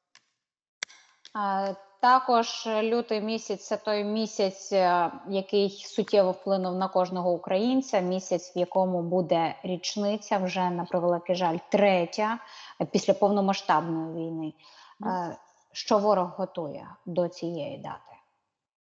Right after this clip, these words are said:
Speaker 2: Яка дата? Яке число? Рано, якщо чесно, я не буду
Speaker 1: Двадцять четверте,
Speaker 2: смотреть.
Speaker 1: давай,
Speaker 2: Пока не буду
Speaker 1: двадцять четверте.
Speaker 2: смотреть.
Speaker 1: Не
Speaker 2: Не, не,
Speaker 1: будемо
Speaker 2: не, рано.
Speaker 1: смотрети.
Speaker 2: Это очень рано. Ещё только, ещё нет какого. Тут третье число только сегодня.
Speaker 1: Так.
Speaker 2: Это очень рано, такое не
Speaker 1: Ближче
Speaker 2: будет
Speaker 1: до
Speaker 2: показывать.
Speaker 1: того часу, та,
Speaker 2: Ну
Speaker 1: будемо
Speaker 2: да.
Speaker 1: тоді на тому
Speaker 2: За
Speaker 1: тижні
Speaker 2: неделю где-то, да.
Speaker 1: дивитися,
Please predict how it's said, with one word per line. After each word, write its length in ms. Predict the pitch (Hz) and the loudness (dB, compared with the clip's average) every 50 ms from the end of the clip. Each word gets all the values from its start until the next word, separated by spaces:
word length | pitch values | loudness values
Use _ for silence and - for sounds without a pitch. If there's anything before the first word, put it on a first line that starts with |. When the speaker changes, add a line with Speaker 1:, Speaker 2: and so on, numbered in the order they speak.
| _ _ | _ _
Speaker 2:
Яка 260 | 196 - - 214 202 | -12 -2 0 0 2
дата? 300 | 190 196 185 180 - 180 175 - - _ _ _ _ _ | 2 2 0 0 -2 -8 -14 -18 -20 _ _ _ _ _
Яке 240 | - 185 185 208 196 | -16 -4 -2 0 0
число? 360 | 196 196 190 - - 175 175 - _ _ _ _ _ _ _ _ _ _ _ _ _ _ _ _ _ | 0 -2 -6 -6 -6 -8 -8 -8 _ _ _ _ _ _ _ _ _ _ _ _ _ _ _ _ _
Рано, 260 | - 185 170 165 156 160 | -6 -4 -4 -4 -4 0
якщо 160 | 190 196 190 190 214 190 | 2 2 2 2 0 -4
чесно, 80 | 185 | 0
я 100 | 175 190 | 0 0
не 0 | |
буду 40 | 180 185 202 | 4 6 6
Speaker 1:
Двадцять 100 | - - | 6 6
четверте, 0 | |
Speaker 2:
смотреть. 240 | - - - 175 165 | 4 0 -4 -4 -2
Speaker 1:
давай, 160 | 156 160 160 | -2 0 2
Speaker 2:
Пока 140 | - 175 185 | 2 4 4
не 60 | 190 | 2
буду 60 | 175 | 2
Speaker 1:
двадцять 180 | 190 202 - - | 0 -4 -4 -6
четверте. 300 | 196 170 180 170 160 170 170 | -8 -6 -4 -6 -6 -6 -8
Speaker 2:
смотреть. 240 | - - 202 - - | -12 -18 -20 -10 -6
Speaker 1:
Не 80 | 202 | -4
Speaker 2:
Не, 60 | 190 190 | 0 2
не, 60 | 190 | 2
Speaker 1:
будемо 140 | 208 202 190 | 2 2 2
Speaker 2:
не, 60 | 175 175 - 180 | 0 -2 0 0
рано. 200 | 185 175 175 175 | 0 0 2 0
Speaker 1:
смотрети. 160 | 190 190 202 | 0 2 4
Speaker 2:
Это 40 | 196 | 4
очень 280 | 185 180 - 170 165 | 4 2 0 -4 -4
рано. 240 | 151 156 151 156 151 | -4 -4 -4 -4 -6
Ещё 220 | 151 151 - - | -6 -8 -8 -8
только, 180 | - 185 185 180 180 - - - | -8 -6 -6 -6 -6 -8 -14 -12
ещё 160 | - - 202 190 | -8 -4 0 0
нет 160 | 190 185 185 | 0 0 -2
какого. 360 | - 175 - 175 160 143 - | -6 -4 -2 -2 -2 -2 -4
Тут 180 | - - 185 190 | -6 -10 -6 -4
третье 220 | 196 202 196 208 | -4 -4 -4 -4
число 280 | 175 - - - 165 151 | -6 -8 -4 -4 -4 -4
только 200 | - - - 147 | -4 -6 -10 -12
сегодня. 420 | - - 147 147 147 143 147 151 _ _ _ _ _ _ _ _ _ _ _ | -12 -14 -14 -16 -16 -18 -18 -20 _ _ _ _ _ _ _ _ _ _ _
Speaker 1:
Так. 280 | 196 175 - - - - _ _ - 165 165 - - _ _ _ - | -6 -6 -6 -8 -14 -20 _ _ -10 -10 -10 -12 -18 _ _ _ -8
Speaker 2:
Это 160 | 180 - 196 | -2 2 2
очень 220 | 190 190 190 190 180 | 2 2 2 2 2
рано, 200 | 170 160 156 - | 2 2 0 -4
такое 200 | - - 175 233 | -4 2 6 8
не 100 | 247 269 | 10 10
Speaker 1:
Ближче 380 | 285 302 285 - - 262 240 | 10 8 4 4 4 4 4
Speaker 2:
будет 40 | 214 | 6
Speaker 1:
до 100 | 233 233 | 6 4
Speaker 2:
показывать. 20 | 226 | 4
Speaker 1:
того 320 | - - 214 208 226 214 196 | 6 4 4 4 4 2 -2
часу, 440 | - - 175 143 143 - - - | 0 -4 -4 -4 -4 -8 -10 -10
та, 200 | 202 - 208 240 226 | -2 2 2 2 2
Speaker 2:
Ну 140 | 208 214 240 | 2 0 0
Speaker 1:
будемо 20 | |
Speaker 2:
да. 180 | 208 185 185 180 | 0 0 0 -2
Speaker 1:
тоді 240 | - 196 170 202 | -4 -8 -8 -6
на 120 | 190 190 180 | -6 -6 -6
тому 200 | - 208 190 185 | -4 -4 -2 0
Speaker 2:
За 120 | 170 214 | 2 2
Speaker 1:
тижні 400 | 226 240 226 180 196 185 175 170 | 4 4 6 6 6 6 4 4
Speaker 2:
неделю 40 | 165 | 0
где-то, 260 | 165 170 156 160 202 | -2 -2 -2 0 0
да. 140 | 226 226 - | 0 0 0
Speaker 1:
дивитися, 440 | 208 196 - - 190 170 170 170 | -4 -6 -8 -8 -8 -6 -6 -6